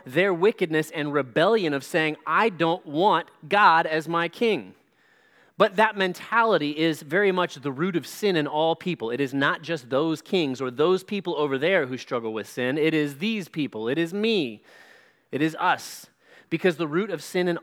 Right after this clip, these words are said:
all of us is that mentality that says, "I don't want you, God, as king.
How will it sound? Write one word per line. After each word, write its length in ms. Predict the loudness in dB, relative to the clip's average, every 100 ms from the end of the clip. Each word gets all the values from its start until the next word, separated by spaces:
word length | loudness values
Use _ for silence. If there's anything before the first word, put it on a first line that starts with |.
| 0
all 240 | 2 2
of 80 | 0
us 180 | -4 -4
is 200 | -4 0
that 200 | 2 2
mentality 520 | 0 -4 -2 0 0 -2
that 140 | -6
says, 280 | -4 -4 -4
"I 200 | -6 -6
don't 420 | -8 -4 -2 -2
want 280 | -4 -6 -6
you, 260 | -8 -4 -2
God, 280 | 0 0 0
as 160 | -6
king. 460 | -4 0 0 0